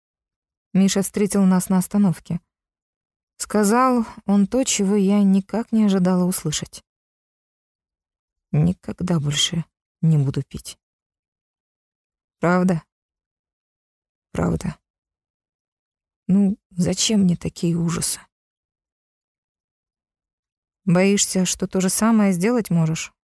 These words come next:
Или флипнуть так же, как Паша?» Противно мне вдруг как-то все это стало. «А вы и правда из органов?» «Нет». «Но по-любому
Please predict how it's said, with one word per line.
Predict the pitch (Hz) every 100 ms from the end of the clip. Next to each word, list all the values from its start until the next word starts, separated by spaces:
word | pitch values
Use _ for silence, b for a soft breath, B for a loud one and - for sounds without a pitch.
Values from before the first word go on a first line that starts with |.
| _ _ -
Или | 190
флипнуть | 202 165 214 - 208 - -
так | - 175
же, | 170
как | 170 170 -
Паша?» | 170 180 185 - _ _ _ _ _ _ _ _ _ _ _ _ _ _ _ _ _ _ _ _ _ _ _ _
Противно | - - - 240 208 156
мне | 156 175 160 _ -
вдруг | 156 156 147 -
как-то | 165 - -
все | 151 - -
это | -
стало. | 165 - 160 175 170 _ _ _ _ _ _ _ _ _ _ _ _ -
«А | 180
вы | 165
и | 175
правда | - 220 208
из | 180
органов?» | 170 165 160 - - _ _ _ _ _ _ _ _ _ -
«Нет». | 196 262 180 - _ _ _ _ _ _ _ _ _ _ _ _ _ _ _ _ _ _ _ _ _ _
«Но | 196 190 208 208 214 _
по-любому | - 247 240 175 180 196 165